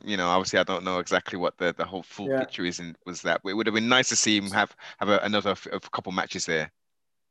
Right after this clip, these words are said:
Speaker 2: Yeah, uh, like, it's, it's, it's a, it's a weird one because I understand why he went, but, um,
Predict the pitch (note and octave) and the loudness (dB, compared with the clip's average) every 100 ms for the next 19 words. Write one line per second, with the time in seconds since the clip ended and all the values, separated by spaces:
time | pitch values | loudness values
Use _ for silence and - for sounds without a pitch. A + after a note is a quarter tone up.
0 | _ _ _ _ _ _ _ _ _ D#3 | _ _ _ _ _ _ _ _ _ 4
1 | E3 - E3 E3 E3 D#3+ - _ E3+ E3+ | 4 4 4 6 6 2 -8 _ 0 0
2 | - _ _ _ - - _ _ F3 - | -2 _ _ _ -20 -20 _ _ -10 -6
3 | F#3 F3 F#3 F3 F3+ - E3 F3 D#3+ D#3+ | -6 -4 -4 0 -2 0 -2 2 4 4
4 | C#3 C3+ C3 C#3+ C3+ - _ - _ _ | 4 -2 0 2 2 -4 _ -20 _ _
5 | E3 G3 F#3+ G#3 G3 E3+ E3+ E3+ F3 E3 | 8 8 6 4 4 8 8 8 2 2
6 | D#3 F3 G3 - - D#3 D3+ D3 D3+ D3+ | 2 2 -4 -12 -20 0 4 8 10 8
7 | D3+ | 4